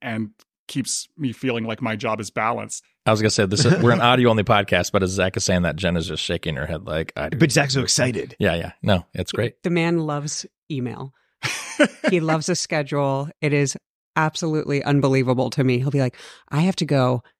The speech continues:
Speaker 4: and work on some admin stuff. I have some emails to respond to," with a glint of joy in his eye.
Speaker 1: I was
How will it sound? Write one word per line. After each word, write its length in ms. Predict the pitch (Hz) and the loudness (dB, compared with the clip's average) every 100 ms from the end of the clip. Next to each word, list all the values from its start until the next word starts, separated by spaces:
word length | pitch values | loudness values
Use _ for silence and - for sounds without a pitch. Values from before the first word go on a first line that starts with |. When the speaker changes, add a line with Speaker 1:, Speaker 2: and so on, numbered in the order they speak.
| _ _ _ - | _ _ _ -2
Speaker 4:
and 200 | 147 143 | 2 2
work 180 | 131 - | 2 0
on 180 | 127 127 | 0 0
some 200 | 135 131 | 0 0
admin 480 | 131 127 123 117 | 0 0 0 0
stuff. 340 | 110 - 120 151 | -2 -2 -2 0
I 60 | |
have 100 | 151 | 0
some 160 | - 131 - | 0 -4 0
emails 440 | 147 139 127 127 - | 2 4 2 0 -2
to 100 | 127 | -2
respond 400 | 123 - 120 123 | -2 -2 -2 0
to," 140 | 127 | 0
with 160 | 131 - | 0 -2
a 100 | 135 | -2
glint 380 | 143 143 160 | 0 2 2
of 180 | - 147 | 0 -4
joy 320 | 139 143 135 | -2 0 0
in 140 | 139 135 | 0 2
his 180 | 139 - | 2 2
eye. 440 | 127 123 117 113 _ _ _ _ _ _ _ _ _ - | 0 0 0 -4 _ _ _ _ _ _ _ _ _ -2
Speaker 1:
I 120 | 117 | 0
was 360 | 123 107 - | 2 0 -4